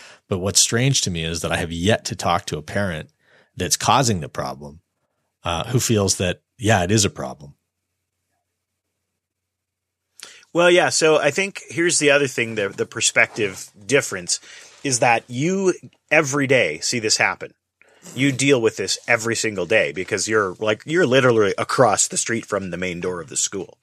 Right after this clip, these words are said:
Speaker 2: pretty much.
Speaker 1: Yep. Yep.
Speaker 2: Right? So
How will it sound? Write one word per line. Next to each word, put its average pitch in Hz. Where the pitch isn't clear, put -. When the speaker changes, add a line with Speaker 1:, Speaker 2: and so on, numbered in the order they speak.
Speaker 2:
pretty 101
much. -
Speaker 1:
Yep. 160
Yep. -
Speaker 2:
Right? 151
So 160